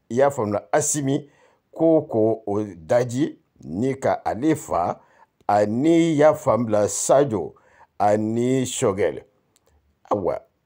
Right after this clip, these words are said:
ɛ, mun ka di u y'o, u y'o fɔ kɛ, mais mun ka di Ala ye, o de fana kɛra o. Ala y'olu minɛ k'u di an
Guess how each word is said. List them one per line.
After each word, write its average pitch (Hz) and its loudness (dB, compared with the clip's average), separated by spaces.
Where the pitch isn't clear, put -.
ɛ, 131 2
mun 247 0
ka 151 2
di 139 -2
u 147 2
y'o, 113 2
u 80 -10
y'o 151 2
fɔ 117 -2
kɛ, 104 0
mais 151 2
mun 185 2
ka 143 2
di 123 0
Ala 131 4
ye, 104 2
o 120 2
de 123 0
fana 101 -6
kɛra 95 -2
o. 82 -2
Ala 185 4
y'olu 139 0
minɛ 110 2
k'u 90 -8
di 131 -8
an 120 4